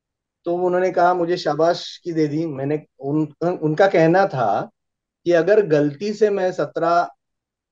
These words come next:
मेरे से गलती होगी नहीं कभी, फिर भी गलती अगर हुई, अगर कुछ गाने के ध्यान में अगर मैंने सोलह के बजाय सत्रह मात्रा दे दी,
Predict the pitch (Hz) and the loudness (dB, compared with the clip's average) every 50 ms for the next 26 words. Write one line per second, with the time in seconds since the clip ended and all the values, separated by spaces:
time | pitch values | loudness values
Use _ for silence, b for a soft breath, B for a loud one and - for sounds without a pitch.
0 | - 120 120 123 127 135 143 165 160 180 180 170 165 151 143 147 190 180 143 131 | -18 -14 -12 -10 -6 -4 -4 -4 -4 -4 -4 -2 -2 -4 -4 -6 -8 -10 -8 -8
1 | 127 127 131 151 180 180 165 143 151 190 202 - 156 120 117 104 85 - _ _ | -10 -10 -6 -4 -2 -2 0 0 -2 -2 -2 -2 -4 -4 -6 -8 -14 -16 _ _
2 | _ _ _ _ _ _ _ _ _ _ _ _ _ - - 196 202 208 208 226 | _ _ _ _ _ _ _ _ _ _ _ _ _ -8 -4 -4 -2 -2 -2 0
3 | 196 208 190 185 170 208 214 208 208 202 208 208 175 139 120 139 165 185 226 233 | 2 4 2 2 2 0 2 2 4 4 2 0 0 -2 -4 -2 0 2 2 2
4 | 233 202 170 139 127 120 120 143 185 - - _ _ _ _ - 131 147 165 202 | 0 -2 -4 -8 -8 -10 -12 -14 -14 -16 -18 _ _ _ _ -10 -8 -4 -2 -2
5 | 208 214 - _ _ _ _ _ _ _ _ _ _ _ _ - 202 202 175 156 | -4 -4 -6 _ _ _ _ _ _ _ _ _ _ _ _ -6 -6 -6 -6 -4
6 | 143 147 135 139 147 180 185 - 214 180 147 139 135 151 165 175 175 180 175 170 | -4 -2 -2 -2 -2 -4 -4 -4 -4 -2 -2 -2 -2 -2 -4 -2 -2 -2 -2 -2
7 | 160 175 175 175 165 151 147 151 175 175 160 - - 147 143 143 160 175 175 - | -2 -2 -2 -2 -4 -4 -2 -4 -4 -6 -6 -8 -6 -4 -2 -2 -2 -2 -4 -4
8 | 185 175 165 156 147 151 170 170 - 139 131 - - 151 165 170 160 160 147 - | -4 -4 -2 0 0 0 0 -2 -4 -6 -10 -6 -4 -4 -2 -2 -2 -4 -4 -4
9 | 156 147 143 135 120 113 104 104 107 127 185 240 | -4 -6 -6 -6 -8 -8 -10 -10 -10 -10 -10 -12